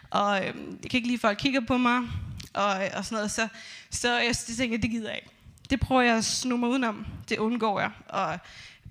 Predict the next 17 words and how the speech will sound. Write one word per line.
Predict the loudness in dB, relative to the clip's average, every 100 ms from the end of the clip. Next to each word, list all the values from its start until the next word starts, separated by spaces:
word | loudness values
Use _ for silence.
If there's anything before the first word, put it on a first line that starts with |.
| -10
på | -4
en | -2
eller | -2 -2
anden | -2
smooth | 0 0 0 0
måde. | -4 -2 -4 -4
Det | -2
lykkedes | 0 0 -2
ikke. | -2 -4 -6 -18 -12 -2
Øh, | 0 2
jeg | 0
synes, | -2 -2
at | -2 0
det | 4
er | 4
meget | 4 2 2 2
anstrengt, | 0 0 2 2 0